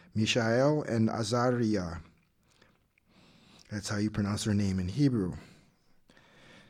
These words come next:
The chief officer gave them other names. To Daniel,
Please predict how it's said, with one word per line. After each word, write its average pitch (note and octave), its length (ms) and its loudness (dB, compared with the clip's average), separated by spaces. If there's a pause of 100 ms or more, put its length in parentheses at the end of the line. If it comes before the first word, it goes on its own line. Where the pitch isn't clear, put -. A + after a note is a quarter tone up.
(520)
The A#2 80 -2
chief - 380 4
officer C3 480 6
gave B2+ 320 8
them C3+ 180 10
other D3+ 300 12
names. G2+ 480 4
To A2 140 2
Daniel, A2 680 4